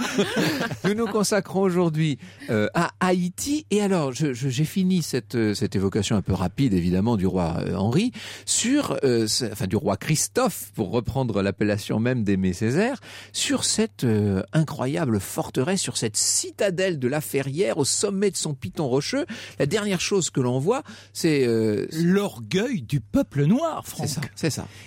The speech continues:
Speaker 2: Il était lui-même cette imprégnation, cette incarnation. Il avait dit, « Je veux donner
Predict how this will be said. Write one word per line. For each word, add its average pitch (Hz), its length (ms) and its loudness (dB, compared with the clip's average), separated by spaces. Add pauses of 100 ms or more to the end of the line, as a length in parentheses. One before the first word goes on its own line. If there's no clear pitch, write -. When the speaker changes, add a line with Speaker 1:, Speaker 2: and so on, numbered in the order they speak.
(140)
Speaker 2:
Il 190 140 4
était 277 280 -2
lui-même 240 680 2
cette - 460 0
imprégnation, 226 960 2
cette - 300 0
incarnation. 214 880 2 (240)
Il 180 160 -2
avait 160 240 0
dit, « 175 360 -2 (280)
Je 127 200 2
veux 175 340 2
donner 170 580 2